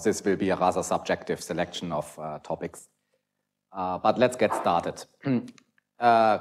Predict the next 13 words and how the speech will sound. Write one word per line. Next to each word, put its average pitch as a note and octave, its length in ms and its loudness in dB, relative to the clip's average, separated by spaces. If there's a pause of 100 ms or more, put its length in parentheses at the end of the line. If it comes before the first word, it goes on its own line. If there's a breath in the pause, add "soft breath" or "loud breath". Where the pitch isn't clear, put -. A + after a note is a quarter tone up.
quick - 180 0
outline. B2+ 500 6
So G2+ 540 2
I A2+ 80 2
will G#2+ 160 4
first, A#2+ 540 2
uh, G2 400 4 (440)
s-, - 100 -16 (120)
uh, G2+ 100 0
speak A#2 300 -2
a G3+ 40 -2
bit G#2 380 0
about F#3+ 460 4